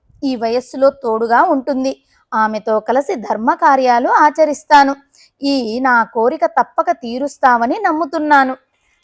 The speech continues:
అని ప్రార్థించాడు. విప్రుడి మాటలు విని ముని నిశ్చేష్టుడయ్యాడు.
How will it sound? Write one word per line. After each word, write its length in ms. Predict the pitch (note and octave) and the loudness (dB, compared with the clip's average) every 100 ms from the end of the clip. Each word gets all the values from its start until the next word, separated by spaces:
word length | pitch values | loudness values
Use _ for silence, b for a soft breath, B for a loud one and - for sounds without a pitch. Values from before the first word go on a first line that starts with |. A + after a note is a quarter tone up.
| - | -10
అని 220 | A#3+ G#4 C#5+ | -4 -6 -2
ప్రార్థించాడు. 800 | F#4+ F4 D4 D4+ C#4 - C4+ A#3 - _ _ _ | 0 0 0 -4 -2 2 2 2 -6 _ _ _
విప్రుడి 480 | G3 G#3+ - C4+ D#4+ | -14 -14 -10 -8 -6
మాటలు 440 | D#4+ C#4+ A#3+ C4+ C#4 | -2 -2 -2 -4 -4
విని 280 | A#3+ A#3 | -6 -6
ముని 500 | C#4+ B3 A#3+ D#4 F#4 _ | -6 -6 -4 -6 -8 _
నిశ్చేష్టుడయ్యాడు. 1040 | A#3 A3+ - C4+ C4+ - D4 C4 B3+ A#3 | -10 -10 -4 -4 -4 -2 0 2 2 0